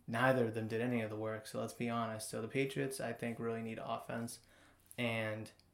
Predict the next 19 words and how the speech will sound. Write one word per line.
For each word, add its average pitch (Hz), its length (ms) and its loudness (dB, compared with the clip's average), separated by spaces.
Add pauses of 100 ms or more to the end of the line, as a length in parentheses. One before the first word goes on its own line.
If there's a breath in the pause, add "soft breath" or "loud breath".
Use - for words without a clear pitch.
(200)
they 147 100 -4
need 107 160 -4
a 107 60 -4
quarterback. 104 560 -4 (840 soft breath)
So 131 240 2
going 139 200 6
back 175 180 8
to 175 100 2
the 151 100 6
last 151 380 8
topic, - 560 0
it's 123 180 -4
so - 640 4
cool 131 360 4
how 110 200 0
it 110 80 0
actually 113 340 -2
intertwines 113 560 -6
together. 110 460 -6